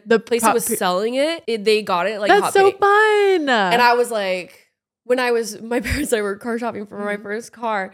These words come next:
Speaker 2: my mom's like, "Oh, Brooke, look," like, as a joke. And I was like,
Speaker 1: Perfect.
Speaker 2: I was like, "I need it." And she's
Speaker 1: That's
Speaker 2: like,
Speaker 1: the one.
Speaker 2: "No." She's like, "No, we're not doing that." And I was like, "I, I need, I need the pink car." Like,
Speaker 1: <laughs> You shouldn't have showed me
Speaker 2: no,
Speaker 1: if you
Speaker 2: and that's what I
Speaker 1: didn't.
Speaker 2: told her. I was like, "Well, you shouldn't have showed me if you
Speaker 1: Yeah.
Speaker 2: didn't want me to have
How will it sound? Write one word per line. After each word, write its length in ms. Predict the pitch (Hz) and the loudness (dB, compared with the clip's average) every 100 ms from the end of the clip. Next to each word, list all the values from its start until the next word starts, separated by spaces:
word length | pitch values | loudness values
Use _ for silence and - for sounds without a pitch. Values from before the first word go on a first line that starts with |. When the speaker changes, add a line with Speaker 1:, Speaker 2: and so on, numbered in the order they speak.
| - - _ _ 233 | -18 -20 _ _ -4
Speaker 2:
my 100 | 233 | -2
mom's 320 | 214 196 208 | 0 -2 -4
like, 180 | 180 - | -8 -4
"Oh, 160 | 269 254 | -2 0
Brooke, 200 | 254 254 | -2 -4
look," 280 | 233 202 190 | -2 -4 -4
like, 140 | 214 | -6
as 140 | 220 202 | -4 -6
a 40 | |
joke. 440 | 180 185 175 214 - | -6 -4 -4 -4 -6
And 80 | 214 | -6
I 40 | |
was 100 | 208 | -4
like, 240 | 190 - _ _ _ _ | -6 -12 _ _ _ _
Speaker 1:
Perfect. 460 | 185 170 143 - - | -8 -6 -6 -8 -12
Speaker 2:
I 20 | |
was 80 | 214 | -14
like, 100 | 196 - | -14 -12
"I 80 | 190 | -10
need 220 | 190 147 | -10 -12
it." 140 | 156 | -14
And 100 | - | -10
she's 60 | - | -2
Speaker 1:
That's 120 | 208 | 0
Speaker 2:
like, 60 | 214 | 2
Speaker 1:
the 60 | |
one. 240 | 208 139 175 | 2 2 -2
Speaker 2:
"No." 360 | 185 165 104 - _ | -2 -2 -6 -12 _
She's 200 | - 233 | -12 -6
like, 180 | 202 190 | -6 -6
"No, 220 | 180 - - _ - | -10 -10 -16 _ -8
we're 80 | 180 | -6
not 140 | 156 | -6
doing 160 | 147 - | -10 -10
that." 160 | - | -10
And 80 | - | -6
I 40 | 202 | -6
was 100 | 196 | -6
like, 120 | 190 _ _ _ | -10 _ _ _
"I, 100 | 208 - _ _ _ | -2 -2 _ _ _
I 160 | 220 214 | -2 -2
need, 500 | 226 233 214 208 - | 0 0 0 -2 -2
I 120 | 196 | -2
need 260 | 185 208 175 | -2 -2 -4
the 80 | 175 | -4
pink 220 | 240 190 | -4 0
car." 260 | 277 208 196 | 2 2 4
Like, 300 | 240 240 453 | 0 0 -4
Speaker 1:
<laughs> 80 | - | -2
You 80 | 247 | 0
shouldn't 260 | 330 294 339 | 4 4 4
have 160 | 320 | 2
showed 220 | 349 294 | 4 4
me 160 | 294 277 | 6 4
Speaker 2:
no, 240 | 294 - 349 | 6 8 6
Speaker 1:
if 80 | - | 4
you 60 | |
Speaker 2:
and 80 | 302 | 4
that's 160 | 247 214 | 4 4
what 60 | |
I 40 | 311 | 0
Speaker 1:
didn't. 40 | 466 | 0
Speaker 2:
told 80 | 349 | 0
her. 60 | |
I 20 | |
was 80 | 269 | 0
like, 160 | 254 254 | -2 -6
"Well, 180 | 226 233 | -6 -4
you 160 | 220 | -4
shouldn't 220 | 254 285 311 | -8 -8 -8
have 80 | |
showed 240 | - 440 349 | -6 -4 -4
me 160 | 339 | -4
if 80 | 320 | -2
you 60 | 311 | 2
Speaker 1:
Yeah. 140 | 196 170 | 2 2
Speaker 2:
didn't 80 | |
want 100 | 311 | -2
me 60 | 403 | -2
to 120 | 440 | 0
have 120 | 320 | 0